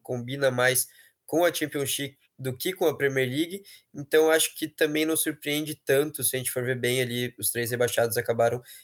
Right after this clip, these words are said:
ficando dentro do que a gente já poderia esperar no início da temporada. Aí, claro, o Watford e Norwich são dois times realmente mais fracos, pra mim ficou bem justo ali como os dois piores da liga, dois times que,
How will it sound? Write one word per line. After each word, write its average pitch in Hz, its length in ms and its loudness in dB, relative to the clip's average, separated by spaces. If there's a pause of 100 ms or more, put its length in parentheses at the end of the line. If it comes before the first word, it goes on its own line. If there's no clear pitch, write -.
(120)
ficando 147 380 0
dentro 143 420 4
do 143 140 -4
que - 80 0
a 151 40 4
gente 135 200 -4
já 143 60 0
poderia 131 300 0
esperar 123 440 4
no 123 60 -2
início 120 340 -2
da 123 200 4 (440)
temporada. 147 640 4 (260)
Aí, 165 220 6
claro, 135 500 4
o - 120 -4
Watford 143 440 4
e 143 40 -2
Norwich 135 320 4
são 147 120 -2
dois 139 200 -2
times 147 260 -2
realmente 139 640 0
mais 135 260 4
fracos, 127 580 2 (220)
pra 113 160 0
mim 117 300 -8 (240)
ficou - 260 -4
bem 143 220 0
justo 139 360 -2
ali 127 160 0
como 123 380 -4
os 117 100 -4
dois 127 260 0
piores 127 520 2
da 120 100 4
liga, 151 360 -2 (360)
dois 135 300 2
times 156 320 4
que, 165 260 0